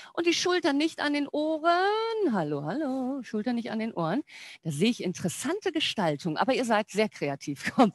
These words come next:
jawohl. Schultern sind tief. Es schaukelt, es wackelt. Stabilisier dich.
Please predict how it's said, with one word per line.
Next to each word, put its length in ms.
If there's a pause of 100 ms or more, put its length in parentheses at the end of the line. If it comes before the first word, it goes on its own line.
(380)
jawohl. 400 (320)
Schultern 460
sind 160
tief. 520 (800)
Es 200
schaukelt, 340
es 160
wackelt. 340 (140)
Stabilisier 720
dich. 400